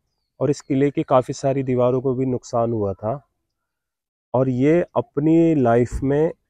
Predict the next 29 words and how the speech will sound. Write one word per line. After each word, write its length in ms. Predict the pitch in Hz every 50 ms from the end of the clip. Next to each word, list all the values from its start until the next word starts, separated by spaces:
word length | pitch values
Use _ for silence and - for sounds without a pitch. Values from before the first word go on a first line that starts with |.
| _ _ _ _ _ _ _ _ _ _ _ _ _ _ - -
एक 300 | 143 156 160 - - - -
ही 140 | 165 185 196
बार 240 | 156 151 143 135 123
चली 300 | - - 113 107 113 110
है 120 | 117 120
तोप, 320 | - - 117 117 123 143 _ _ -
जो 120 | 107 131 151
ट्रायल 460 | 147 - - 135 131 131 135 143 143
के 140 | 135 151 143
तौर 300 | - - 131 123 123 120
पे 160 | - - 156
चलाई 400 | - - 147 120 113 101 98 98
थी। 220 | - - - - - - - _ _ _ _ _ _ _ _ _ _ _ _ _ _ _ _ _ _ _ _ _ _ _ _ _ -
तो 120 | - 208 180
दोस्तों, 720 | 175 170 165 156 - - - 185 185 - - - - 170
अब 100 | 185 156
हम 280 | - 110 143 151 170 165
चल 260 | - - 151 143 135
पड़े 300 | - - 135 135 139 135
हैं 300 | 117 117 143 147 151 170 - - - - _ _ _ _ _ _ _ _ _ -
तोप 180 | 143 143 143 - -
की 100 | 156 156
साइड 320 | - - 151 135 135 135
से 140 | - - 156
निकल 340 | 139 131 123 - 127 127 127
के 160 | - - 165
दूसरी 500 | 151 135 123 135 135 127 - 139 123 123
साइड 360 | - - 123 113 113 113 110
में। 220 | 107 110 123 151